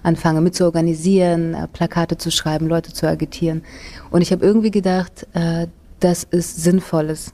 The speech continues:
Dasein. Und Theater ist ja auch ein sehr politisches Schreiben, weil man ja durch diese Teilung von Zeit und Raum mit, äh, den Zuschauerinnen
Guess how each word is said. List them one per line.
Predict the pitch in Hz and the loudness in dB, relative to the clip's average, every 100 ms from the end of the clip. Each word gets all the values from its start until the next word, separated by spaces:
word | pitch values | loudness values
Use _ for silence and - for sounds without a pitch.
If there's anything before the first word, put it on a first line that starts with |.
| - - | -12 0
Dasein. | 165 160 160 160 165 - - - - - - - - | 0 2 -2 -4 -6 -10 -20 -20 -20 -20 -20 -20 -6
Und | - 165 170 170 - - | 0 2 2 0 -4 -4
Theater | 180 196 226 | -2 2 2
ist | 208 | 2
ja | 175 | 2
auch | 175 | 2
ein | 180 | 2
sehr | 175 | 2
politisches | 170 175 175 - 170 | 0 -2 -4 -4 -4
Schreiben, | - 175 175 170 | 0 2 2 2
weil | 165 160 | 0 0
man | 160 | 0
ja | 165 160 | 0 -2
durch | 165 - | -4 -4
diese | 165 160 156 - | -6 -4 -4 -4
Teilung | - 175 170 170 165 - | -2 0 2 0 -4 -6
von | 160 | -8
Zeit | 160 165 165 - | -4 -2 -2 -2
und | 170 160 - | -6 -6 -4
Raum | 170 170 170 175 | -2 0 2 2
mit, | 175 180 - - - - - | 2 2 -2 -20 -20 -12 -6
äh, | 165 160 | -4 -2
den | 165 165 | -2 -2
Zuschauerinnen | 202 - 180 165 165 175 185 | -2 0 2 2 2 0 -2